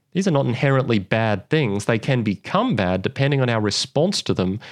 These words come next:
and how long they last and our managing systems and our coping mechanisms. How do we filter that information? How we deal with that response? What do we do about it? How do we train ourselves?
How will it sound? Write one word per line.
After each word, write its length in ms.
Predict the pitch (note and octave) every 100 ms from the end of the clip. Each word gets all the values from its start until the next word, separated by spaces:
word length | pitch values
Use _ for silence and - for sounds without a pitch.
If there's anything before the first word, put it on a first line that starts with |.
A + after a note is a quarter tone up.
| - -
and 180 | B2 A2+
how 180 | C3 A#2+
long 280 | A#2+ A#2
they 140 | G#2 F#2+
last 540 | G2 A2 G2 A2 -
and 120 | F#2+
our 120 | F#2+ F#2+
managing 600 | G2 A2 B2+ B2 G#2+ F2+
systems 420 | - F#2 F#2+ F2+
and 100 | F#2+
our 100 | F#2+
coping 400 | - A2+ A2 A2+
mechanisms. 760 | G2 G2+ F#2 F2 - - - - _ _ _ _ _ _ _ _ _ _ _ -
How 140 | B2
do 80 | C3
we 120 | C3+
filter 400 | C3 C#3+ D#3+ -
that 180 | B2+ A2
information? 480 | F#2+ G2 F2+ E2+ F#2+
How 120 | G#2+
we 80 | G#2+
deal 260 | A#2+ C3
with 120 | C3+ C3
that 180 | -
response? 640 | G#2 - - F2+ - - - _ _ _ _ _ _ _ _
What 120 | B2
do 60 | B2+
we 100 | C3
do 480 | A2+ A#2+ B2 A2 -
about 480 | G#2+ F#2 G#2+ G#2+ A2+
it? 160 | G#2+ -
How 280 | - A#2 A#2
do 80 |
we 100 | A2+
train 380 | A2+ - B2 B2
ourselves? 880 | A#2+ A2+ A#2 F#2+ F2 - - -